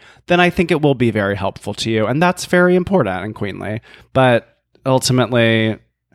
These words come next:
this was written in twenty sixteen and it only has six people that found it helpful, which I think is pretty low. So I think that points to your point that this maybe is more fluky.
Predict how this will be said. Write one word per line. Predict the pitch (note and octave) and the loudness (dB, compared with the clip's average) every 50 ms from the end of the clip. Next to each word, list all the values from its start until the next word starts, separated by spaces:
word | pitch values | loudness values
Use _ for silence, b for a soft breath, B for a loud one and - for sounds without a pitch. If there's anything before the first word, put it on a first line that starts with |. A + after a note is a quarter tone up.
| b b b b b b | b b b b b b
this | - C3 - - | -2 -2 0 0
was | D#3 B2 C3+ | 0 2 2
written | C#3+ - C#3+ | 0 0 0
in | C3+ B2 | -2 -2
twenty | - - C3 B2+ A#2+ | 0 0 0 0 0
sixteen | A2+ - B2+ - - - - A#2+ A#2 B2 B2+ B2+ | 0 -2 -4 -4 -4 -6 -2 0 0 2 2 2
and | B2 A2+ | 0 0
it | A2 - | -2 0
only | - A#2+ A#2 A#2 A#2+ B2 | 0 0 0 2 2 2
has | A2+ A#2 A2+ G#2+ | 2 2 0 -2
six | - - A#2 G#2+ - - - - | -2 -2 -4 -4 -4 -6 -10 -4
people | - A2+ G#2 - - A2 | -2 -2 -2 0 -2 -4
that | G#2+ G2+ | -4 -4
found | - A2 G#2 G2+ | -4 -4 -4 -4
it | F#2+ F#2+ | -4 -4
helpful, | F#2+ G2 G2 - - C3 C3 C3+ C#3 C3+ - b b b | -4 -6 -4 -2 0 2 2 2 2 -2 -4 b b b
which | b C3 - | b -2 -2
I | D3+ | 0
think | C#3+ D#3 | 0 0
is | D#3 - | 0 -2
pretty | - - A2 G#2+ | -2 -2 -2 -2
low. | G2+ G#2 F#2 F2+ F#2 G2 G#2 - b b b b b b b | -2 -2 -2 -2 0 -2 -2 -4 b b b b b b b
So | - - C3 B2 A#2+ A#2 A2+ A2+ A2 G#2+ - | -6 -2 0 2 4 4 4 4 2 2 0
I | A#2 A2 | -2 -4
think | - B2+ A#2+ | -2 -2 0
that | B2 A#2 A2+ G#2+ - - | 0 2 0 0 -2 -6
points | - - A#2 G#2+ - - | -4 -2 -2 -2 -2 -6
to | - A2+ A2 | -6 -6 -4
your | G2+ G#2+ G2+ G#2+ | -2 -2 -2 -4
point | - - B2+ C3 C3 C3 C3 C3 B2 - _ _ _ _ _ - | -4 -2 -2 0 0 2 0 0 -2 -6 _ _ _ _ _ -4
that | A2+ A2 A2 G#2+ G#2 G2+ - - _ - | -2 0 2 2 2 0 -2 -4 _ -6
this | A#2+ A2+ - - | -6 -4 -2 0
maybe | B2 A#2 A2 A2+ A2 - | 0 0 2 0 0 0
is | A2+ A2+ G2+ - - - - - - | 0 -2 -2 -4 -6 -10 -12 -10 -8
more | A2 G#2+ A2 | -4 -4 -4
fluky. | - - - B2+ C3+ C#3 - G3 G3 A3 A#3 A#3 | -4 -2 0 0 2 2 2 0 0 0 0 -2